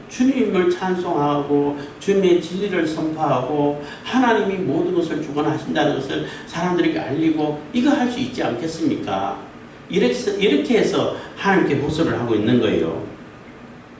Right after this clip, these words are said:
그 그 "고쳐주십시오." 하고 부르짖는 그 이유도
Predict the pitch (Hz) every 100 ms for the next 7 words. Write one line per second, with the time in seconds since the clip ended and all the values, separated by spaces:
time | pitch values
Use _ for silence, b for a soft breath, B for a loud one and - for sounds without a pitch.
0 | - - 185 151 127 101 - - - -
1 | 117 - - 190 220 190 160 - - 165
2 | 151 151 160 151 - B B - - 165
3 | 165 185 170 147 196 170 170 240 220 123
4 | - 123 123